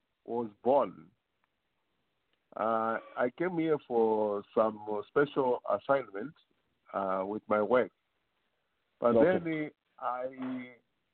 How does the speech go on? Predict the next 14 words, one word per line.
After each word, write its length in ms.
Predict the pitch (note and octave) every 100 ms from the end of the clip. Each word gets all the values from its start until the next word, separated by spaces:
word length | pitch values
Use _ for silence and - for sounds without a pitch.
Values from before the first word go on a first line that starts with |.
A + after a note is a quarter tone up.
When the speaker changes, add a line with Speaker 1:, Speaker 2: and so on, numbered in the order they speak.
| _ -
Speaker 1:
came 180 | G3 D#3+
back 240 | D#3+ D#3+
again 520 | C#3 B2+ C#3 D#3+ D#3
in 140 | C#3+ B2+
nineteen 360 | B2+ B2+ D#3
ninety-one 640 | D3 B2+ B2 A#2 C3 D3 D#3
for 140 | - A#2
another 320 | A#2+ C3+ A#2+ A2+
visit. 260 | B2+ F#2+ _ _ _ _ _ _ _ _ - - - - -
And 160 | B2+ C#3
then 160 | G#3
I 120 | F#3
got 260 | C#3 F3+ F#3+
accepted 580 | D#3 - E3 D#3+ -